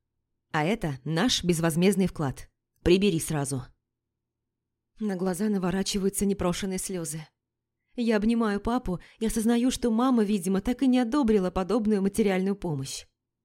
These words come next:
Мы возвращаемся на кухню, где уже накрыт стол и выставлен красивый фарфоровый чайный сервиз.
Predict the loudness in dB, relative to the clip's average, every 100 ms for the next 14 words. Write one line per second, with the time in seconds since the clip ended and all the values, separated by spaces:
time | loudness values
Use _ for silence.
0 | _ _ _ _ _ _ -6 0 2 2
1 | 0 -2 -4 -4 -6 -4 -6 -4 -6 -8
2 | -12 _ 2 4 4 2 2 -2 -2 -6
3 | -2 -2 0 -2 0 0 0 0 0 -2
4 | -4 -2 -2 0 -4 -4 -2 0 -2 -2
5 | -2 -2 -2 -4 -6 -6 -8 -12